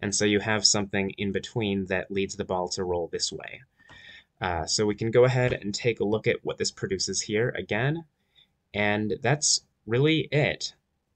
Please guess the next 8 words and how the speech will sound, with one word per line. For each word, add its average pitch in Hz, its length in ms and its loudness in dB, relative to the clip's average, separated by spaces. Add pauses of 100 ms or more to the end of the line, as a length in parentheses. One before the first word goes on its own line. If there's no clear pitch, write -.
(320)
Thirty 123 400 4
lines 117 680 2
that 104 240 0
give 104 180 0
you 107 500 0
a 104 300 0 (140)
pretty 185 580 0
accurate 120 760 0